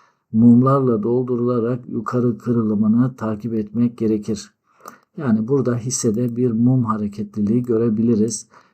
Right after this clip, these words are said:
E, iki ileri bir geri böyle hareketler yaparak bu mu-, bu daireyi doldurmasını bekleriz. Bu kırmızı düşene ne zaman ki yukarı kırarsa arkadaşlar,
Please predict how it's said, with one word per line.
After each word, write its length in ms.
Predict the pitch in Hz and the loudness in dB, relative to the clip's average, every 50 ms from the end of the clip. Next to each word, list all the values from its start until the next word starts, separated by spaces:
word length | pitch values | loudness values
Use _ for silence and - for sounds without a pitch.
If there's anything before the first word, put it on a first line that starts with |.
| _ _ - | _ _ -14
E, 200 | 147 123 104 - | -10 -8 -8 -8
iki 320 | - - 123 - - 131 117 | -8 -10 -12 -4 0 2 2
ileri 360 | 107 104 101 101 110 110 117 | 2 2 0 -2 -2 -4 -6
bir 120 | 120 113 | -6 -4
geri 340 | - 107 101 98 104 110 104 | -2 -2 -2 -2 -4 -6 -4
böyle 440 | - 104 104 98 98 110 113 113 110 - | -4 -4 -4 -2 -4 -4 -6 -6 -8 -8
hareketler 640 | - - 110 110 104 101 107 110 104 - 120 110 | -8 -4 -2 -2 -2 -2 -4 -6 -6 -4 -4 -4
yaparak 540 | 104 113 113 104 107 117 104 107 113 110 - | -4 -4 -4 -6 -4 -4 -4 -4 -4 -6 -6
bu 140 | 117 117 117 | -4 -2 0
mu-, 280 | 107 110 107 104 101 - - - | 0 0 0 -2 -4 -6 -8 -4
bu 320 | 120 123 117 110 104 - | 0 0 0 0 -2 -4
daireyi 640 | - 113 120 120 107 101 101 101 107 120 131 131 131 - _ _ _ _ _ _ _ - | -4 -2 -2 -2 -2 -2 -2 -2 -2 -2 -2 -4 -6 -12 _ _ _ _ _ _ _ 0
doldurmasını 840 | 135 127 120 113 110 101 101 104 104 101 - - 123 131 127 113 | 2 2 2 0 0 2 4 4 4 4 2 0 -4 -4 -4 -2
bekleriz. 560 | 113 113 107 - - 113 101 98 104 - - _ _ _ _ _ _ _ - _ _ _ _ _ _ _ - | -4 -4 -6 -4 -4 -4 -4 -4 -6 -10 -12 _ _ _ _ _ _ _ -20 _ _ _ _ _ _ _ -2
Bu 120 | 175 170 175 | -2 -2 0
kırmızı 500 | - 190 185 190 190 190 180 190 190 175 | 4 6 8 8 8 6 6 4 2 0
düşene 460 | 185 170 - 190 180 165 147 139 139 | 0 0 2 2 2 2 2 0 -2
ne 100 | 147 151 | -2 -2
zaman 400 | 160 180 156 139 135 135 131 135 | -2 0 0 2 2 2 0 0
ki 460 | - 127 117 107 101 - - - - | -2 -2 0 0 0 -2 -6 -12 -14
yukarı 460 | - 117 113 104 - 127 120 127 123 - | -10 -8 -8 -4 -2 0 0 0 -2 -2
kırarsa 500 | - 127 135 143 156 160 - - 135 113 | -2 -2 0 2 0 0 -2 -2 -4 -4
arkadaşlar, 720 | 104 98 - 104 104 101 101 - - 127 135 131 135 - | -4 -4 -4 -4 -4 -4 -4 -4 -4 -4 -4 -4 -6 -10